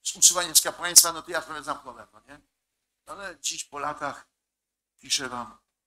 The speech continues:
dzieło Boże Prowadzenie. O kurcze pieczone. Nabiera to kolorystyki.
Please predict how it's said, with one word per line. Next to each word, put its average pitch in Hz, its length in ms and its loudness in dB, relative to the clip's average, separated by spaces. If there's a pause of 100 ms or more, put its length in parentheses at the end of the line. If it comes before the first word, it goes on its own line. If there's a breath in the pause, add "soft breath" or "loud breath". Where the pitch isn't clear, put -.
dzieło 131 320 -4
Boże 131 280 -12
Prowadzenie. 127 800 -10 (2250)
O - 100 -18
kurcze - 500 -10
pieczone. - 680 -14 (840)
Nabiera - 420 -16
to - 140 -20
kolorystyki. - 680 -12